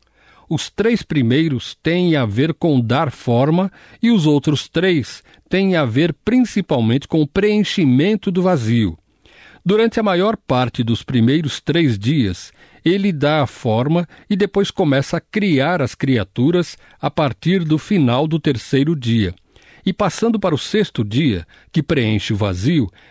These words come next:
então começa como sem forma. De repente, Deus faz alguma coisa. Veja isso, versículo dois. "A terra, porém, estava sem forma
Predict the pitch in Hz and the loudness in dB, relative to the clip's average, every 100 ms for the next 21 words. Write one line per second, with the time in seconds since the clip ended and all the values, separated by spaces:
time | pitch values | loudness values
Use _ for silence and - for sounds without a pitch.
0 | - 175 160 202 214 185 135 151 - 175 | -4 -2 0 -2 0 2 2 0 -2 -4
1 | 156 160 - 190 170 - 127 107 90 85 | 0 -2 0 -2 -2 0 0 0 -2 -6
2 | _ _ _ _ - _ _ - 208 196 | _ _ _ _ -20 _ _ -2 2 2
3 | 202 226 226 190 143 185 185 - 151 156 | 2 0 0 0 2 2 0 -2 -2 0
4 | 175 156 170 190 - 127 104 82 85 - | 0 0 0 -2 0 0 0 -6 -12 -18
5 | _ _ _ - 190 175 143 104 - 101 | _ _ _ -2 0 0 0 -2 -4 -6
6 | 107 - 185 185 160 120 98 80 - - | -6 -6 -6 -2 0 0 0 -4 -12 -8
7 | 135 - 180 196 156 175 156 107 110 127 | -8 -4 -2 0 0 0 0 0 0 0
8 | 117 - 127 113 - 180 143 - 113 123 | -2 -4 -4 -4 -4 -4 -4 -4 0 0
9 | 147 180 | 0 -2